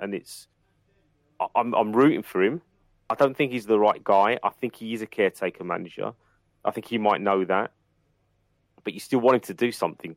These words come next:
good <laughs> because it means we, we get to see good football. And we've got the players, absolutely no shadow of a doubt, we have the players to finish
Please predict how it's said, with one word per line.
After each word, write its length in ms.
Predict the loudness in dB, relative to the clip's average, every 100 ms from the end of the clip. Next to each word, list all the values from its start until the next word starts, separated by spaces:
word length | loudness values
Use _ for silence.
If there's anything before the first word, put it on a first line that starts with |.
| _ -2
good 280 | 0 -2 _
<laughs> 20 |
because 300 | -20 -14 -8
it 180 | -8 -6
means 200 | -8 -8
we, 140 | -8 -8
we 160 | -6 -8
get 200 | -10 -12
to 80 |
see 140 | -14 -12
good 160 | -10 -4
football. 400 | -4 -4 -8 -6
And 80 |
we've 100 | -4
got 120 | -4 -4
the 80 |
players, 640 | -6 0 0 0 -4 -12 _ _ _ _ _ _
absolutely 760 | -10 -8 -6 0 0 0 -4 -10 _ -8
no 520 | -2 2 2 2 -4
shadow 540 | -10 -4 0 2 4 2
of 100 | 0
a 60 |
doubt, 360 | 0 0 0 -4
we 140 | -8
have 220 | -4 -4 -4
the 80 |
players 640 | -6 -2 -2 -2 -6 -10 -16 _ _ _ _ -10
to 100 | -10
finish 880 | -10 0 2 2 0 -6 -10 -14